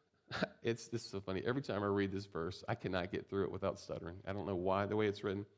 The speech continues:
"Dear friends, now we are children of God, and what we will be has not yet been made known. But we know that when Christ appears, when his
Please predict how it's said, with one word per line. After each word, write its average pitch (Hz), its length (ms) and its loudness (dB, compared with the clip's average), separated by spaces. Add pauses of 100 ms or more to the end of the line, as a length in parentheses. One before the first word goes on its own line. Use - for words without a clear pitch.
(380)
"Dear 143 180 10
friends, 107 540 2 (400)
now 123 260 12
we 151 140 12
are 147 80 12
children 135 340 6
of 117 140 2
God, 95 280 6 (380)
and 135 220 12
what 139 200 12
we 135 160 8
will 160 280 12
be 175 180 10
has 147 240 6
not 139 420 6
yet 139 320 8
been 135 220 6
made 135 240 8
known. 165 300 4 (1500)
But 131 200 10
we 170 160 12
know 156 260 10
that 147 220 8
when 143 260 8
Christ 190 920 10
appears, 170 920 8 (720)
when 147 160 12
his 165 180 8